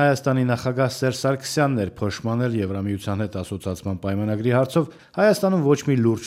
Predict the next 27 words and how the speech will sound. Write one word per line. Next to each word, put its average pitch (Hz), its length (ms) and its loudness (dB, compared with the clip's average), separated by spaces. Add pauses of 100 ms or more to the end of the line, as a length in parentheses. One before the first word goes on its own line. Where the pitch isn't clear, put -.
ցույց - 300 -2
չեղավ։ 127 320 2 (480)
Հիմա, 175 320 6
երբ 95 260 -2
նույն 107 160 0
հարցով 107 360 0 (100)
Վիկտոր 104 340 -2
Յանուկովիչն 107 640 0
է 120 80 0
փոշմանել, 143 460 0 (340)
Ուկրաինայի 170 560 4
քաղաքներում 131 560 2
տասնյակ 117 420 0
հազարավոր 110 420 2
մարդիկ 107 360 -2 (180)
դուրս 98 260 -6
եկան 117 300 -4
փողոց։ 135 360 0 (440)
Փոշմանելու 208 480 6
դեմ 165 220 8
Հայաստանում 131 500 4
հրապարակավ 113 640 2
ընդվզել 107 420 0
է 117 140 2
միայն 107 320 0
Շանթ 104 320 -2
Հարությունյանը, 120 580 0